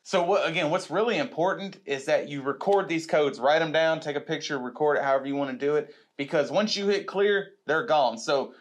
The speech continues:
your bike will collect the B C M codes. You might have four or five codes there. If you hit clear, all four or five codes are gone.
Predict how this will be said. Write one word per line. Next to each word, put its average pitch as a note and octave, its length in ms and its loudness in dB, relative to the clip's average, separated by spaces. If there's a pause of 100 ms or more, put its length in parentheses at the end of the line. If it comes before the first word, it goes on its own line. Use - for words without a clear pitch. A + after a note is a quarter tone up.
(140)
your C#3+ 160 -2
bike E3 320 2
will D3+ 200 2
collect C#3+ 520 0
the C#3 380 -8
B C#3+ 140 -4
C D#3 260 -6
M F#3 180 0
codes. A#2 380 -2
You B2+ 60 -8
might C#3 140 -2
have C#3+ 160 2
four D3+ 160 2
or D3+ 60 2
five D3 280 4
codes E3+ 280 0
there. G#2 220 -4
If A2+ 100 -14
you D#3 140 -8
hit G3+ 240 0
clear, F#3+ 480 0 (320)
all G#3 320 4
four G3+ 260 4
or F#3 60 4
five F#3 320 2
codes F3+ 400 4
are C#3 180 4
gone. C#3+ 440 4